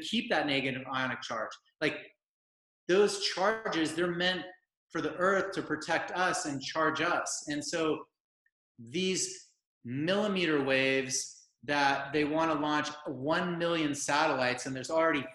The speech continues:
thousands of them in the sky right now, and it's already being real disruptive. They're gonna penetrate through all those in the atmosphere and be so, so disruptive to the entire atmosphere,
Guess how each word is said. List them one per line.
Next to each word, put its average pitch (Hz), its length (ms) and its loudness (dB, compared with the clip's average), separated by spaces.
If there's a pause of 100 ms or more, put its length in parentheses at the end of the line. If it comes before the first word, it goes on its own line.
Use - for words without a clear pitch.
(100)
thousands 139 560 2
of 123 140 -4
them 120 160 -6
in 120 80 -4
the 117 60 -8
sky 127 600 0 (240)
right 123 240 -2
now, 120 320 -2 (280)
and 135 100 -2
it's 135 240 -6
already 151 260 4
being 143 260 -2
real 131 140 -4
disruptive. 139 460 -2 (320)
They're 170 160 4
gonna 190 320 -2
penetrate 170 580 -2
through 151 200 -2
all 143 280 2
those 151 480 0
in 131 80 -6
the 127 160 -6
atmosphere 143 640 -4
and 135 120 -8
be 139 120 -6
so, 165 300 -4
so 151 240 -2
disruptive 139 640 -4
to 139 120 -10
the 139 60 -4
entire 135 580 0 (600)
atmosphere, 139 760 -2